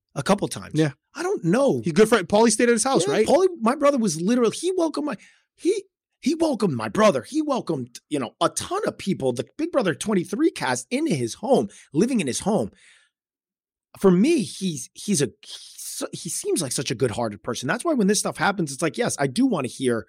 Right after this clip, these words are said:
Speaker 1: what he has to say about it, and I'm not gonna hold his feet to the fire. I don't like what he said at
Speaker 2: No,
Speaker 1: all.
Speaker 2: s-, no, no, no,
Speaker 1: But
Speaker 2: no.
Speaker 1: it's like he doesn't have a chance to talk about it yet. So, like,
Speaker 2: Yeah.
Speaker 1: we'll hear what he has to say when he gets out of the house, whether he does it on his own.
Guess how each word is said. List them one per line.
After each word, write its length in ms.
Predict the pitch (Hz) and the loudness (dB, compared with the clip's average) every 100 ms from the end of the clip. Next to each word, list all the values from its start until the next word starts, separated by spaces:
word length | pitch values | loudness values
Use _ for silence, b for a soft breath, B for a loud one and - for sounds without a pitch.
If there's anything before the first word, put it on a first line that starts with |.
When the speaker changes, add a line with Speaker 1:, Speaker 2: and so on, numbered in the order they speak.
| b b b b | b b b b
Speaker 1:
what 140 | 139 127 | 0 2
he 80 | |
has 160 | 131 123 | 0 -2
to 60 | 117 | -2
say 160 | 127 | -2
about 220 | 117 127 | 0 0
it, 60 | 165 | 0
and 100 | 214 | 0
I'm 60 | 320 | 0
not 140 | 330 | -2
gonna 140 | 240 | -2
hold 220 | 139 160 139 | 2 0 0
his 100 | - | 0
feet 180 | 156 - | -2 -2
to 60 | |
the 60 | 123 | -8
fire. 220 | 131 151 | -4 0
I 100 | 165 | 6
don't 180 | 226 208 | 6 6
like 200 | 143 190 | 4 0
what 80 | 170 | -4
he 60 | 170 | -8
said 340 | - 143 - _ _ 151 | -6 -6 -8 _ _ 2
at 60 | |
Speaker 2:
No, 120 | 170 | 4
Speaker 1:
all. 60 | 135 | 4
Speaker 2:
s-, 280 | - 175 - | 2 -6 -10
no, 420 | 151 170 151 110 - _ _ | -2 2 2 0 -10 _ _
no, 160 | 156 156 | 0 4
no, 100 | 147 | 4
Speaker 1:
But 80 | |
Speaker 2:
no. 40 | 262 | 2
Speaker 1:
it's 100 | 123 | 0
like 140 | 277 - - | -2 -4 -4
he 80 | |
doesn't 180 | 233 233 | -2 0
have 100 | 233 | 0
a 40 | 202 | 0
chance 220 | 214 214 | 0 0
to 60 | - | -2
talk 220 | 185 135 | -4 -2
about 200 | 92 76 | -8 -10
it 60 | - | -12
yet. 140 | - _ _ | -14 _ _
So, 160 | - 131 | -6 0
like, 160 | 135 127 | 2 2
Speaker 2:
Yeah. 60 | 123 | 2
Speaker 1:
we'll 80 | 123 | 2
hear 160 | 135 | 2
what 100 | 131 | 0
he 60 | 127 | -2
has 140 | 123 | -2
to 60 | - | -4
say 140 | 131 | -4
when 120 | 123 | -4
he 40 | 117 | -4
gets 200 | 117 - | -6 -6
out 120 | 117 | -6
of 40 | |
the 80 | 110 | -6
house, 200 | 110 113 | -4 -4
whether 140 | 131 117 | -2 -2
he 60 | |
does 200 | 110 120 | -2 -2
it 60 | 120 | -4
on 120 | 110 | -6
his 120 | 110 | -2
own. 340 | 160 175 175 | 2 4 2